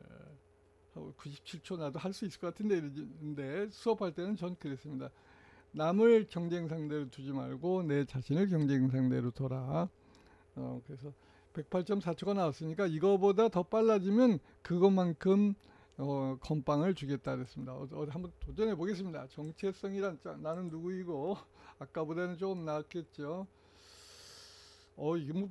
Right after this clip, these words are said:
문제가 확 달라졌습니다. 또, 어,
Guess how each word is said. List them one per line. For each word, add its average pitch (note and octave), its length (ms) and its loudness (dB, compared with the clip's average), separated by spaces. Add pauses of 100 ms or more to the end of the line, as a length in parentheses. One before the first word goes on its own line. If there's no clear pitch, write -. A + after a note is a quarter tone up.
문제가 E3+ 320 0
확 G#3+ 180 -6
달라졌습니다. F3+ 720 -2
또, D3 460 -6 (360)
어, D#3+ 1500 -20